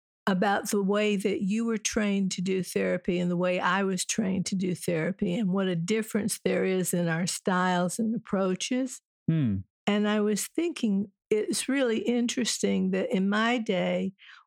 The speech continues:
Speaker 1: we were taught to be a little more aloof and non-disclosing. So
Speaker 2: Right.
Speaker 1: that the, the therapy energy was more one way. The client was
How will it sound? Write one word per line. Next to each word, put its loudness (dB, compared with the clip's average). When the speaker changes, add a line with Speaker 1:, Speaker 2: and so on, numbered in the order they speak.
Speaker 1:
we 2
were 0
taught 0
to 0
be 0
a 0
little 2
more 2
aloof -2
and 2
non-disclosing. -2
So 2
Speaker 2:
Right. 4
Speaker 1:
that 0
the, 0
the 0
therapy 0
energy 2
was 0
more 2
one 2
way. -2
The -4
client 0
was -2